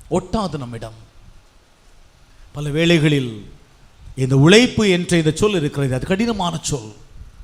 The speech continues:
ஒருவேளை ஒரு குழந்தை படிக்கின்ற நேரத்தில் தான் தலைவலியே வரும்,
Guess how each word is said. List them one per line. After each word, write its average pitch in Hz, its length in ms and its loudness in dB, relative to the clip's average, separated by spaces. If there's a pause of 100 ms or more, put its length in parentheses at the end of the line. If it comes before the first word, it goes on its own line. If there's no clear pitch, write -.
(880)
ஒருவேளை 254 400 8
ஒரு 233 140 4
குழந்தை 269 520 2 (200)
படிக்கின்ற 285 520 2
நேரத்தில் 277 380 4
தான் 302 220 2
தலைவலியே 294 600 4
வரும், 302 360 6